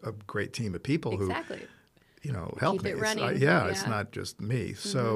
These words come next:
Speaker 2: Mm-hmm.
Speaker 1: so, like, give me an example of what people would ask you or how you would respond if you, if you're doing it. I mean, what
Speaker 2: Mm-hmm.
Speaker 1: is, again, for people who know nothing, and some of them here, I promise you,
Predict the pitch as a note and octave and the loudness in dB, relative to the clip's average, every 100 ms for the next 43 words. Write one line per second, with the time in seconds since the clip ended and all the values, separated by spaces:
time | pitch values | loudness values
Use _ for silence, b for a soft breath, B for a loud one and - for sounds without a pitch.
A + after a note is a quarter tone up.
0 | G2+ B B B B B _ _ _ _ | 0 B B B B B _ _ _ _
1 | _ - E3 D3 D#3 - G3 A#3 G#3+ C#3 | _ -4 0 4 2 8 8 8 6 4
2 | B2 B2+ B2+ C3 A2 G#2+ A2+ - A#2+ A2 | 4 2 2 2 2 4 2 2 -2 0
3 | G#2+ F2 F#2+ A#2+ A#2+ - B2 B2 F#2+ G#2 | 0 2 4 4 2 0 2 2 0 0
4 | G#2 G2+ G2 F#2+ F2+ - G2 G2+ G2 G2 | 0 0 0 -2 -6 -6 -4 -2 -2 -2
5 | G2 - G#2 - - A2 A2 G#2 G#2 G2+ | -4 -2 -2 -4 -2 -2 2 2 2 0
6 | G#2 G2+ A#2+ D#3+ E3+ - B B B B | 0 2 6 6 6 2 B B B B
7 | - B2 A#2 - - - C#3+ F3 C#3+ C#3 | -4 0 0 -4 -10 -4 2 2 4 4
8 | A#2+ A#2 A2 A2 G2+ - - A2+ - F3+ | 4 4 4 2 0 -6 -6 -6 0 2
9 | F3+ C#3+ C3+ C3+ B2 A#2 G2 G2 - - | 4 2 2 2 4 4 2 -4 -6 0
10 | B2 A#2+ - A#2 | 2 2 0 0